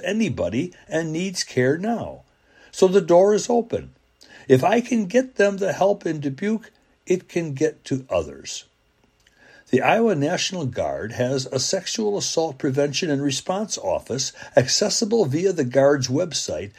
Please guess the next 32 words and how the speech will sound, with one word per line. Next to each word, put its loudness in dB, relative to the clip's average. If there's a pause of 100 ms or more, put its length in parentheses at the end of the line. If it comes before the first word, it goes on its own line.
(140)
for 4
survivors 2
of -4
military -2
sexual -4
trauma -4 (220)
to -4
find -6
help. -2 (1120)
"But," 2
Carell 0
said, -6 (160)
"some 6
of 2
the 2
problems 0
Ball 6
and 0
Fleming 0
discussed -2
fall 4
under 0
the -4
federal 4
V -6
A's -6
purview." -4 (920)
"It's 0
somewhat 2
V 2
A 2
challenged, -4